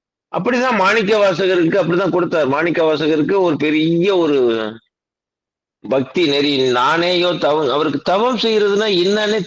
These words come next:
தெரியாதுன்னே சொல்றார். "நானேயோ தவம் செய்தேன், சிமா-,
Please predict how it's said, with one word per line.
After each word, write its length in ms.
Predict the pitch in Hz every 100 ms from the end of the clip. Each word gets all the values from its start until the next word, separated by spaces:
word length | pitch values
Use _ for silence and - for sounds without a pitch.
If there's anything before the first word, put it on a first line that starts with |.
| 202
தெரியாதுன்னே 600 | 214 233 226 214 202 208
சொல்றார். 400 | 180 165 151 123 -
"நானேயோ 800 | 104 123 151 160 160 165 165 175
தவம் 340 | 135 131 135
செய்தேன், 560 | 131 131 123 120 123 - _ _ _ _ _ _ _ - _ -
சிமா-, 520 | 170 180 190 190 190